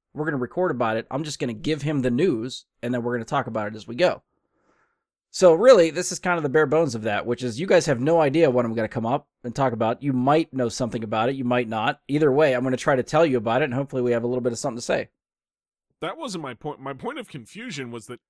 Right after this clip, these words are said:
Speaker 2: like, Ian just said he hasn't seen the list, but he also just said that there's at least two things you haven't posted about.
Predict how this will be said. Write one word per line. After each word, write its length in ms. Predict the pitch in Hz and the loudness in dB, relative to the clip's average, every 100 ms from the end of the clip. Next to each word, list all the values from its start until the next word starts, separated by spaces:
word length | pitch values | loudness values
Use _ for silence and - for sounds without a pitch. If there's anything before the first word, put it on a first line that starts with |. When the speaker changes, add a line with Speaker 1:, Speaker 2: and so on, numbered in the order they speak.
| _ | _
Speaker 2:
like, 260 | 131 120 117 196 | -14 -12 -12 -12
Ian 260 | 262 254 | -14 -12
just 180 | 202 180 | -10 -8
said 160 | 190 147 | -8 -8
he 120 | 147 | -6
hasn't 300 | 156 156 147 | -6 -6 -10
seen 180 | 156 147 | -10 -10
the 80 | 127 | -10
list, 320 | 185 151 - | -8 -8 -10
but 100 | 123 | -12
he 120 | 135 | -8
also 280 | 165 214 185 | -6 -6 -6
just 240 | 160 160 | -6 -6
said 200 | - 175 | -4 -6
that 80 | 151 | -6
there's 180 | 147 131 | -6 -6
at 100 | 147 | -6
least 220 | 165 - | -6 -8
two 140 | 190 | -12
things 280 | 185 190 190 | -10 -10 -8
you 60 | 190 | -6
haven't 200 | 196 196 | -8 -8
posted 360 | 254 277 - 101 | -10 -10 -10 -12
about. 240 | 78 - | -14 -20